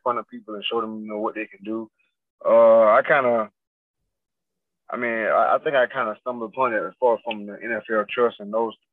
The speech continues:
type things, and, and people just, you know, word of mouth, people telling me about it. I actually did it with the Chiefs last year during training camp, and then, uh, got the opportunity to do it with the Giants this year doing O T As.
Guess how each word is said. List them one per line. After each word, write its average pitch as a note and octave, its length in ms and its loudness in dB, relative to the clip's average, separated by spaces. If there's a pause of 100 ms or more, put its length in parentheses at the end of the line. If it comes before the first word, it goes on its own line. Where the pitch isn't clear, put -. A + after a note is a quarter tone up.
type G#2+ 240 2
things, G#2+ 280 -8
and, G#2 120 -10
and A#2+ 120 -8
people C#3 260 -2
just, A#2+ 340 -2
you B2 60 -6
know, A#2 100 2
word A2+ 240 2
of G#2 80 -2
mouth, G#2+ 220 0
people G#2+ 220 -14
telling A2+ 260 -2
me G#2 60 -14
about G2+ 280 0
it. G#2+ 80 -10 (320)
I A#2 120 2
actually A#2+ 220 -2
did A#2+ 160 -6
it A#2 40 -4
with A2 160 -8
the E2+ 60 -16 (140)
Chiefs C3 240 -10
last A2 380 2
year G2+ 120 -14
during F#2+ 300 -18
training A2+ 380 -6
camp, G2 220 -10 (460)
and G2+ 140 -6
then, G2+ 300 -4
uh, G2 320 2
got G2+ 160 4
the F#2+ 60 0
opportunity G#2 440 -2
to - 20 -18
do G#2 140 -4
it - 40 -4
with F#2+ 80 -12
the F#2 120 -14
Giants G2 460 -6
this A2 240 -4
year F#2+ 220 -10
doing G2+ 260 -10
O G2+ 180 -8
T G#2 140 -8
As. F#2 320 -8